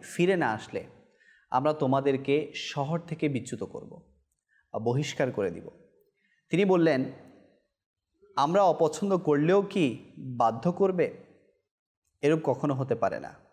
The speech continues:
এটা সম্পূর্ণ অসম্ভব।" এ প্রসঙ্গে সূরা আরাফের আয়াত নাম্বার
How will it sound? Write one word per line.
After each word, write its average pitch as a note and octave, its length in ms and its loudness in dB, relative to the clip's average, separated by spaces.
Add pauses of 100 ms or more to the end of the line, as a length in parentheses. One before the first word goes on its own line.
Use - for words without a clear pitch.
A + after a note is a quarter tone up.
(240)
এটা C#3+ 140 0
সম্পূর্ণ D3 600 -4 (260)
অসম্ভব।" - 680 -10 (600)
এ D#3 80 0
প্রসঙ্গে D#3+ 680 0
সূরা C#3+ 260 0
আরাফের B2+ 480 0
আয়াত A#2+ 260 0
নাম্বার A#2+ 320 0